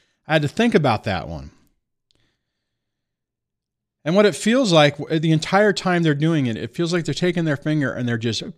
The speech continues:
boop, jabbing it right in your eye. And as time progresses,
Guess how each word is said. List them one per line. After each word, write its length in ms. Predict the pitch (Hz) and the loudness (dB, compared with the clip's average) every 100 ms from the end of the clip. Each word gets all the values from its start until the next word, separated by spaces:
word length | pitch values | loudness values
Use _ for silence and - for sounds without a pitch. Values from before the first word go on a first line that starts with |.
| _ - | _ 8
boop, 480 | 427 - - - | 8 8 2 -4
jabbing 480 | 107 117 143 185 185 | -2 4 6 6 6
it 140 | 160 139 | 2 -2
right 400 | 123 127 143 180 | -6 0 2 4
in 140 | 156 | 2
your 200 | 127 107 | 0 2
eye. 360 | 127 113 80 82 - _ _ _ _ _ _ _ _ _ _ _ _ _ _ _ | 2 2 0 -6 -14 _ _ _ _ _ _ _ _ _ _ _ _ _ _ _
And 120 | 143 | 0
as 180 | 165 165 | 2 2
time 360 | - 180 190 196 | 0 0 2 0
progresses, 1000 | - 160 139 170 233 - 95 104 113 | -2 0 4 4 4 0 -2 -4 -8